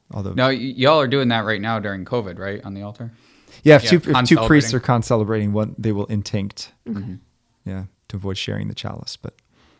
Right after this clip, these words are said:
Speaker 1: but I don't think, I, I don't think there's as much of a chance of getting sick from the chalice because it is alcoholic.
Speaker 2: It's not high enough alcohol.
Speaker 1: It's like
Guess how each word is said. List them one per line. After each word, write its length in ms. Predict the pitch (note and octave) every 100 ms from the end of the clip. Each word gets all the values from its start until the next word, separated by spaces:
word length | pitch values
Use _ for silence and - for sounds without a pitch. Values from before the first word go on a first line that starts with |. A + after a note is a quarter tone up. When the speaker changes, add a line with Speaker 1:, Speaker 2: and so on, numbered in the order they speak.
| - - -
Speaker 1:
but 80 | G#3+
I 80 |
don't 180 | F#3+ B2+
think, 160 | B2+ - _ _
I, 200 | C3 -
I 20 | C3
don't 120 | B2+
think 100 | A#2+
there's 120 | G#2+ -
as 180 | B2+ A#2+
much 200 | A#2 A2
of 60 | G#2
a 20 |
chance 300 | - A2 -
of 200 | F#2 - _ _ _ -
getting 180 | G#2 F#2
sick 280 | - A2
from 120 | - G2
the 80 |
chalice 380 | F2+ - B2+ F2+
because 280 | - - G2
it 60 | A2
is 220 | C#3 - -
alcoholic. 720 | G2 D3+ F2 A2 A2+ F#2 - - _ _ _ - - _ _
Speaker 2:
It's 160 | A#2+ A2+
not 140 | G2+
high 160 | G2 F2+
enough 200 | F2 -
alcohol. 420 | - - F#2+ F2+ - _
Speaker 1:
It's 260 | - - -
like 160 | G#2